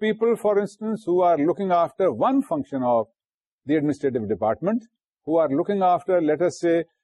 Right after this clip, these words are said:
the middle or the lower ranks of people, that is one group. Those groups of people who are looking after the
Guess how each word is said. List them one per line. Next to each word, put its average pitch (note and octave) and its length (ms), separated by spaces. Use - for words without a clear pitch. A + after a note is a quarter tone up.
the C#3 200
middle E3 560
or B2 320
the A2+ 140
lower G#3+ 360
ranks C#3 320
of A2+ 140
people, B2 360
that D3+ 220
is A#2 180
one C#3+ 240
group. A#2 240
Those F#3 240
groups F3+ 360
of F3 140
people G3 440
who D#3+ 100
are D#3+ 120
looking F3+ 300
after F3 400
the D3 220